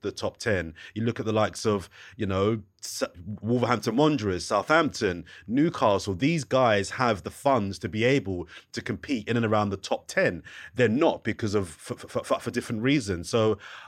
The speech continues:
I don't think it's a case of, because Manchester City are, are owned by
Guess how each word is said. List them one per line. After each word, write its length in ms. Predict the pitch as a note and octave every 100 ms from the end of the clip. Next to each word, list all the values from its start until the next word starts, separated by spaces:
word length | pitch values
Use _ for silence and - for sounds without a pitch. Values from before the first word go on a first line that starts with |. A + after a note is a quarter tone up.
| -
I 120 | C3
don't 240 | D3 A#2+
think 200 | - C3
it's 120 | A2+ A2+
a 60 |
case 300 | G2+ G#2+ F#2+
of, 240 | G2+ F2 - _ _ _
because 240 | - A2+
Manchester 280 | A#2 G#2 G#2+
City 500 | - A2 - F#2+ F2+
are, 140 | F#2+ F#2+
are 240 | G2 G2+
owned 280 | G2+ F#2+ -
by 380 | G2+ F#2 F2